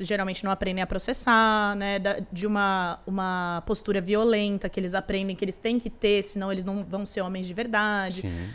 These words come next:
Speaker 1: né? Tudo isso, assim, então
Speaker 2: Até um carinho violento, né? Você
Speaker 1: Carinho
Speaker 2: pega
Speaker 1: violento,
Speaker 2: É.
Speaker 1: pois é, e não conseguem demonstrar afeto e tal. Então, tudo isso, assim, dentro dessa lógica feminista, é uma coisa que eu, eu queria muito conseguir abordar dentro dos meus quadrinhos,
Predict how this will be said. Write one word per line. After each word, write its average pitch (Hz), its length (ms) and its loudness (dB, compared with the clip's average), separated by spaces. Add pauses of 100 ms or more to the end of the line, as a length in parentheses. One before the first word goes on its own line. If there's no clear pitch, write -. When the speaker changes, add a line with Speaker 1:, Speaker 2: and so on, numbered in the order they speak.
(140)
Speaker 1:
né? 202 220 0
Tudo 277 260 0
isso, 262 320 2
assim, 180 300 -8
então 202 240 -2
Speaker 2:
Até 208 160 4
um 135 60 6
carinho 139 340 10
violento, 117 500 10
né? 113 180 4
Você - 160 -2
Speaker 1:
Carinho 120 260 6
Speaker 2:
pega 208 60 2
Speaker 1:
violento, 220 840 2
Speaker 2:
É. - 60 -16
Speaker 1:
pois 440 240 -4
é, 214 440 2
e 196 200 -2
não 220 160 -2
conseguem 220 400 0
demonstrar 220 460 0
afeto 208 720 2
e - 20 -10
tal. 185 280 -2
Então, 285 280 -2
tudo 311 200 -2
isso, 294 320 2
assim, 269 300 0
dentro 254 320 0
dessa 240 300 0
lógica 220 360 2
feminista, 226 580 0
é - 20 0
uma 254 140 0
coisa 262 220 0
que - 120 -4
eu, 262 240 0
eu 311 100 0
queria 294 260 -2
muito 277 280 -4
conseguir 262 340 -2
abordar 214 640 2
dentro 214 380 0
dos 202 80 -4
meus 202 160 -2
quadrinhos, 220 500 -4